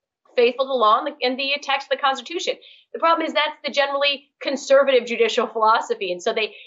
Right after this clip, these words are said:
even the liberal judges have to go up there and talk like they are, uh, originalists. And Justice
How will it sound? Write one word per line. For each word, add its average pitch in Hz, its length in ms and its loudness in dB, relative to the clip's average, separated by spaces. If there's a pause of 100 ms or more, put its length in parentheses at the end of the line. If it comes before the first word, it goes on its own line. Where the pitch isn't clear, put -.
(140)
even 294 220 0
the 254 60 4
liberal 277 260 4
judges 175 480 0
have 220 240 -2
to 190 80 -16
go 220 200 0
up 208 160 2
there 185 140 2
and 165 140 -2
talk 415 440 0
like 208 220 -2
they 180 220 0
are, 160 400 -2 (280)
uh, 190 140 2
originalists. 175 760 -2 (260)
And 226 320 0
Justice 220 300 -2